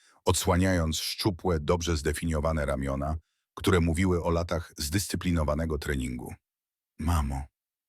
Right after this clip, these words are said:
szepnęła Zofia z przejęciem. "Nie musisz tego robić". Joanna delikatnie ścisnęła dłoń córki.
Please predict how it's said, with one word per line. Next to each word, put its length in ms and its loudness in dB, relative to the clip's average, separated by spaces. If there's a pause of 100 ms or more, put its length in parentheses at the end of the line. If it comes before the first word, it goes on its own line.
(140)
szepnęła 460 0
Zofia 320 -2
z 60 -6
przejęciem. 680 -4 (720)
"Nie 220 6
musisz 400 2
tego 220 -4
robić". 440 -6 (560)
Joanna 420 4
delikatnie 560 0
ścisnęła 500 0
dłoń 260 -2
córki. 440 -6